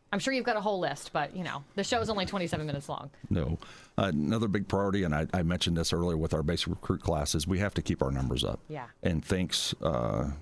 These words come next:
Speaker 2: to all the men and women of the Fort Wayne Police Department and our community, but a special thanks to our recruitment team. They've been able to, um, get us enough applicants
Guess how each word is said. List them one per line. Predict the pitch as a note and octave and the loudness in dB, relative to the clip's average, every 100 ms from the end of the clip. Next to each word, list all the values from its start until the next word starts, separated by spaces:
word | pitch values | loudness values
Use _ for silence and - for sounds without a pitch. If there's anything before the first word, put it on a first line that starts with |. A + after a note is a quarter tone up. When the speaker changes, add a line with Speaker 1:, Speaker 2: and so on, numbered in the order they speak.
| - - | -12 -2
Speaker 2:
to | - | 0
all | D#2+ G2+ | 2 2
the | F#2 | 2
men | E2 | 2
and | E2 | 2
women | E2 D2+ | 2 0
of | C#2+ | 0
the | |
Fort | D#2+ D2 | 0 0
Wayne | C#2+ | 0
Police | D#2+ | -2
Department | - D2+ D2+ | 0 0 0
and | C2+ | 0
our | |
community, | - E2 F2+ C#2 C#2 | 0 0 2 0 -2
but | D#2 F#2 - - - - - - - | 0 0 -2 -6 -20 -20 -20 -10 -2
a | |
special | - A#2 - | 0 0 0
thanks | F2+ E2+ D2+ | 0 0 0
to | F2 | 0
our | D2 | 0
recruitment | C#2+ - G#2 C2 | 0 0 0 0
team. | - C#2+ B1+ | 0 0 0
They've | E2 F2+ D#2+ | 0 0 2
been | E2 C#2+ | 0 2
able | E2+ D#2+ D#2 | 2 0 0
to, | - D2+ D2 C#2+ - - - - _ _ - | 0 2 2 0 -2 -10 -20 -20 _ _ 0
um, | A1 G#1 G1+ G#1 G#1 - - - _ _ - G2+ | 0 0 0 0 -2 -6 -14 -20 _ _ -10 -2
get | G#2 F#2+ | 0 2
us | F2+ F2+ | 2 2
enough | E2 F2 - - - | 2 0 -4 -6 0
applicants | G2 - D#2+ D2+ C#2+ - | 0 0 0 0 0 -2